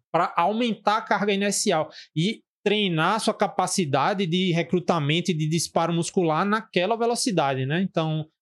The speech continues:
o Big Gear seria um mecanismo aí inverso do motopace, né? No final das contas, se eu pudesse dizer assim, se eu pudesse não, a minha opinião, e aqui eu vou falar opinião porque é a minha opinião, né?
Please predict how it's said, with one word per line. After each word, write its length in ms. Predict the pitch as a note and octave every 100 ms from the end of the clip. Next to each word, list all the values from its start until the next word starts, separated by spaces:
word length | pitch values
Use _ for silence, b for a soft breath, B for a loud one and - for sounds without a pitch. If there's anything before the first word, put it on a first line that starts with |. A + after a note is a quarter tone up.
| -
o 80 | C#3+
Big 340 | D#3 D#3+ E3
Gear 400 | C#3+ D#3+ F#3+ G3+ E3+ _
seria 440 | - E3 D#3 D#3 E3
um 280 | E3+ D#3 - b _ _ _ - -
mecanismo 640 | D3 D3+ F3 D3+ D#3 E3
aí 360 | D#3+ D3+ F#3+ -
inverso 640 | F3+ F3 C3+ D3+ F#3 G#3+ A3+
do 140 | G#3
motopace, 720 | G3 G3 G#3 - C#3+ B2+ -
né? 180 | C3 F#3+ G#3 B _ -
No 100 | A#3
final 240 | B3+ A#3+
das 180 | A3+ G#3+
contas, 720 | - G#3 A3+ A#3+ A3+ - - _ _
se 220 | - -
eu 80 | G3+
pudesse 880 | G#3 F3+ F3 F3 - G3 F3+ D#3 D#3 - -
dizer 480 | D3+ F3 D#3+ E3+ D#3
assim, 520 | - D#3+ D3+ C3+ C#3+ _ -
se 100 | -
eu 60 | G3+
pudesse 340 | G#3+ A#3 D4+
não, 300 | A3 D#3 E3+
a 120 | F3+
minha 220 | F#3+ A3+ C#4
opinião, 680 | C4 G#3 D#3 D3 F3+ B2+ A#2 _ E3+
e 120 | F3
aqui 200 | D#3 -
eu 80 | D3
vou 120 | D3
falar 220 | D3+ D#3+
opinião 340 | D3 E3 D3+ C#3
porque 260 | - -
é 60 | F3+
a 80 | D#3
minha 320 | D3 A#3 G#3+
opinião, 580 | - D3+ B2 C#3 D#3+ C3+
né? 260 | C3 F#3+